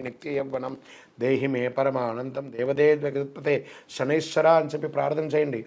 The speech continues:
అష్టమ శని నడుస్తుంది, నాలుక మీద శని భగవానుడు కూర్చుంటున్నాడు కాబట్టి చాలా జాగ్రత్తగా ఉండవలసినటువంటి ఈ యొక్క సమయంలో ఎదుటివారితో ప్రేమగా ఉండడానికి ప్రయత్నించండి. ఇంకనూ సకల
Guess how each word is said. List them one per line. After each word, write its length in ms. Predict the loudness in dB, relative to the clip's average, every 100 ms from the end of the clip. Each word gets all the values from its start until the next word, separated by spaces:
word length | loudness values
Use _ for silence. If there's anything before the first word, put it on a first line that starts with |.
| -14 -20 -14 -8
అష్టమ 300 | -6 2 2 2
శని 180 | 0 0 0
నడుస్తుంది, 500 | 0 2 2 2 0 -4 -18 -4
నాలుక 300 | 2 4 4 4
మీద 120 | 4 4
శని 140 | 2 2
భగవానుడు 380 | 4 4 4 -2
కూర్చుంటున్నాడు 560 | -4 -4 -4 -2 -2 0 0
కాబట్టి 280 | 0 -4 -6 -8 -20 -8 0
చాలా 240 | 2 6 6 8
జాగ్రత్తగా 540 | 6 6 2 0 2 2 2
ఉండవలసినటువంటి 760 | 2 2 0 -2 -2 -4 -2 -2
ఈ 20 |
యొక్క 160 | 0 -2 -2 0
సమయంలో 460 | 0 0 2 2 2 -4 _ _ _ _ _ _ _ -6 -2
ఎదుటివారితో 680 | 0 0 2 2 2 -2 -2 -2
ప్రేమగా 380 | 0 0 0 0 -2
ఉండడానికి 480 | -4 -6 -6 -8 -6
ప్రయత్నించండి. 600 | -4 -4 -6 -4 -4 -4 -6 -8
ఇంకనూ 300 | -6 -4 -4 -6
సకల 240 | -6 -6